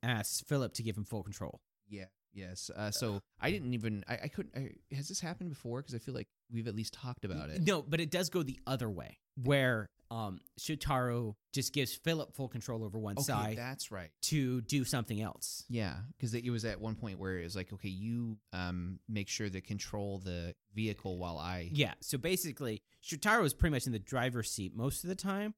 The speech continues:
Speaker 2: Mm-hmm.
Speaker 1: and Philip is aiding.
Speaker 2: Okay.
Speaker 1: Uh, he controls that side a lot, mostly. That's, he's the one who changes the, the memories and
Speaker 2: Right,
Speaker 1: things
Speaker 2: right.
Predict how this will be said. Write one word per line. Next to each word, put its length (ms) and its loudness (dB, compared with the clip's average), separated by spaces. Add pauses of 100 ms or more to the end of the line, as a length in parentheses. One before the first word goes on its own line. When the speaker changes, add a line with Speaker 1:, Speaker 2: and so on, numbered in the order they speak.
Speaker 2:
Mm-hmm. 280 -4
Speaker 1:
and 120 0
Philip 400 2
is 160 -2
aiding. 320 -2 (240)
Speaker 2:
Okay. 280 -8 (220)
Speaker 1:
Uh, 340 0 (220)
he 100 6
controls 400 4
that 180 0
side 360 -2 (160)
a 80 -2
lot, 280 -2
mostly. 460 -4
That's, 280 -2
he's 200 -2
the 80 -2
one 120 0
who 60 -2
changes 340 -2
the, 120 -6 (140)
the 200 -6
memories 460 -2
and 100 -2
Speaker 2:
Right, 140 2
Speaker 1:
things 160 -4
Speaker 2:
right. 160 -4